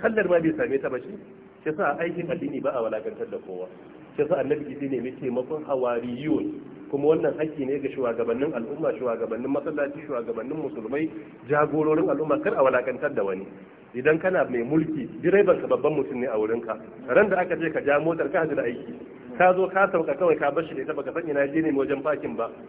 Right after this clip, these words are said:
baka san ina je kutsa ya fakin ɗinta ba. Gabannin ka wuto ya zo yana jiran ka,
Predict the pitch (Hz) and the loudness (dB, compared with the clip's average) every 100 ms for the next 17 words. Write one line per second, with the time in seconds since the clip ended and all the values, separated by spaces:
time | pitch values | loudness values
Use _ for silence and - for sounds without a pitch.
0 | - 156 151 185 170 151 151 160 165 156 | -2 0 2 0 4 4 4 4 0 -2
1 | 190 147 139 147 147 151 143 139 107 110 | -4 0 2 2 0 -4 -6 -4 -2 -4
2 | - - - 165 156 190 214 175 165 156 | -6 -12 4 4 6 6 6 4 2 4
3 | 156 160 170 151 135 135 117 120 | 4 4 4 2 2 0 -2 -6